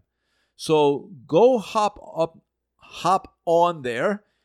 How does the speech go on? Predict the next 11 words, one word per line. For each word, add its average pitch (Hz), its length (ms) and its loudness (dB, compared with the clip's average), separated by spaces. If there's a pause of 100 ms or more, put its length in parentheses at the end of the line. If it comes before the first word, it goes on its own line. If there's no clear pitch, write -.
(220)
and 143 580 -8
check - 220 -6
it 254 80 -2
out. 135 280 -2
It's, - 260 -10
my 180 220 -6
name's 156 340 -6
Armando 147 460 -4
Morales 131 520 -2
seven 127 320 -8
seven. 92 380 -8